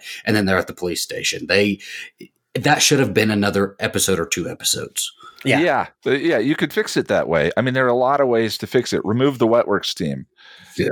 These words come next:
Speaker 3: You know?
Speaker 1: Because I think all of her anger and all of her conflict was completely justified in
Speaker 2: Yes.
Speaker 1: context.
Speaker 2: Yes. That,
Speaker 3: It's
Speaker 2: so it was
Speaker 3: fixed in that three-minute scene in the hallway between
Speaker 1: Yes.
Speaker 3: Angel and,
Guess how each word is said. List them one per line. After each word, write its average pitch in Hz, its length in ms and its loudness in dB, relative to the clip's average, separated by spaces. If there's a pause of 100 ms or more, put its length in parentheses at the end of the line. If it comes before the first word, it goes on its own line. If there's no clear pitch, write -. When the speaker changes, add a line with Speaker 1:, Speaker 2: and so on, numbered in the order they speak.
Speaker 3:
You 101 160 0
know? 92 160 2
Speaker 1:
Because 127 240 4
I 143 60 4
think 160 220 2
all 143 160 4
of 147 80 4
her 160 200 2
anger 98 480 2 (320)
and 113 160 2
all 113 240 4
of 101 140 0
her 98 300 2
conflict 120 720 2
was 98 400 2
completely 90 460 -2
justified 80 800 -6
in 92 120 0
Speaker 2:
Yes. 82 60 -2
Speaker 1:
context. - 680 -4 (240)
Speaker 2:
Yes. - 420 -6 (500)
That, 147 160 2
Speaker 3:
It's - 180 4
Speaker 2:
so 226 60 2 (180)
it 190 40 0
was 220 100 2
Speaker 3:
fixed - 360 2 (240)
in 139 180 0
that 131 200 2
three-minute 151 760 0
scene 127 280 2
in 113 80 2
the 107 80 4
hallway 80 420 2
between 90 400 0
Speaker 1:
Yes. 85 140 4 (160)
Speaker 3:
Angel 78 120 4
and, 73 160 -2